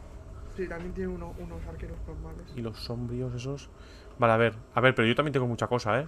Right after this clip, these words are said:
Speaker 2: Ahora, ahora vamos a ver.
Speaker 1: Es que yo creo que puedes, puedes lucharla bien, ¿eh? O sea
Speaker 2: Me salía muy mal, ¿eh? Me salía un noventa pa' ellos.
Speaker 1: Ya, no, y no entiendo por qué, pero bueno.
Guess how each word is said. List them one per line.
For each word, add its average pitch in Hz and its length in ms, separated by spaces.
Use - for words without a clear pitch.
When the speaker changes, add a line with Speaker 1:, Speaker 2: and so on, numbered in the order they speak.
Speaker 2:
Ahora, 110 180
ahora 104 220
vamos 104 220
a 107 40
ver. 101 120
Speaker 1:
Es - 80
que 185 100
yo 160 80
creo 170 160
que 170 100
puedes, 160 400
puedes 175 180
lucharla 143 440
bien, 143 340
¿eh? 156 120
O - 40
sea - 140
Speaker 2:
Me 113 80
salía 110 240
muy 139 180
mal, 107 280
¿eh? 190 120
Me 117 80
salía 107 320
un 151 140
noventa 113 320
pa' 104 160
ellos. 120 300
Speaker 1:
Ya, 180 140
no, 180 140
y 180 60
no 165 100
entiendo 170 260
por 190 140
qué, 165 180
pero 151 140
bueno. 156 140